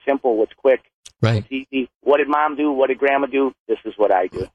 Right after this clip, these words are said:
Speaker 2: Well, thanks for calling, John. I mean, I think one of the other things that are going on is I think there's a, a lot of the, the larger grocery chains around here sort of co-opted the, the Fresh Market's model, you know, for, for the, for the grab and go food, for the prepared food. I mean, you,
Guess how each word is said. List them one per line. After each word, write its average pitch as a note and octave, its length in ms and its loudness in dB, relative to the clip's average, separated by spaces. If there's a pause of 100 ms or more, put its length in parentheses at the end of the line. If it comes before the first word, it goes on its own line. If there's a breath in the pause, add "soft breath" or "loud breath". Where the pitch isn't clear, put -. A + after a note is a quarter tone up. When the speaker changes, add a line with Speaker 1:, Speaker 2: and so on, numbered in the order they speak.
(220)
Speaker 2:
Well, D3+ 100 2
thanks G#3 240 0
for G#3+ 80 2
calling, D3+ 220 2
John. A#2+ 160 0
I C3+ 60 -2
mean, D#3 120 0
I D#3+ 80 0
think - 240 -4
one E3 240 2
of C#3+ 60 2
the A#2 100 2
other E3 160 0
things G2+ 300 -2
that G#2+ 80 2
are F#2+ 40 2
going A2+ 320 0
on C3 320 0
is A#2 200 0
I B2+ 180 0
think - 240 -2
there's C3+ 180 0
a, C#3+ 120 0
a A#2+ 320 -2
lot C3+ 320 2
of C3+ 160 -2
the, A2+ 100 2
the C3 240 0
larger A#2+ 680 2
grocery A#2+ 500 0
chains F#2 420 0
around F2 320 2
here F2 300 2 (320 loud breath)
sort F3+ 220 0
of C#3 140 -6
co-opted B2 800 0
the, G#2+ 220 0
the G2+ 80 -4
Fresh - 400 0
Market's A2 600 0 (100)
model, F3 540 0
you B2 80 0
know, A2+ 120 2
for, C3 280 -2 (280 loud breath)
for D3 140 0
the, C3+ 120 -10
for C#3+ 160 -2
the B2 100 -2
grab B2+ 320 0
and A#2 100 0
go A2 140 2
food, D#2+ 360 -2
for A#2 120 -2
the G#2+ 100 0
prepared A#2 480 0
food. D#2+ 260 -2
I G2+ 40 0
mean, A#2 160 2
you, D3+ 140 -2